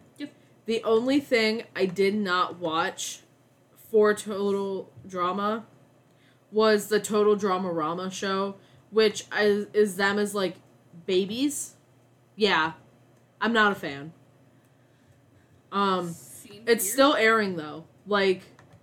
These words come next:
Speaker 2: the season three started April third, twenty twenty-one, and it does not have a last air date, so it's still on right now. <laughs>
Speaker 1: Wow.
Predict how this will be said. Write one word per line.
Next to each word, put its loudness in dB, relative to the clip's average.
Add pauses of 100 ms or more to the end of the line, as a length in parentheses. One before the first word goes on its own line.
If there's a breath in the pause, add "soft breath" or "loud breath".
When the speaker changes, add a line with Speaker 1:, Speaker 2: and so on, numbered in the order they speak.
(480)
Speaker 2:
the 0 (340)
season -2
three 2
started 2
April 2
third, -2
twenty -4
twenty-one, 0
and -4
it -6
does -6
not -2
have -4
a -4
last -4
air 2
date, -4
so -2
it's -4
still 0
on 2
right -2
now. -4
<laughs> -14 (520 loud breath)
Speaker 1:
Wow. 2